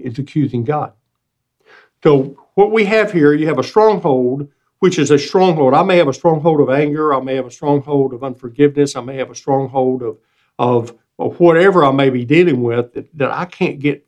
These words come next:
free of. Well, those arguments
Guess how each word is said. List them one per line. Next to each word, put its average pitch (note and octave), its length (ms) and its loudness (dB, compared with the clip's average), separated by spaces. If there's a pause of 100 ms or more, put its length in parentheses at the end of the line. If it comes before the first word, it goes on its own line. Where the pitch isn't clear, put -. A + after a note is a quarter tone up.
(100)
free E3 380 4
of. - 300 -8 (720)
Well, C#3 420 2 (720)
those C#3+ 220 2
arguments E3 800 0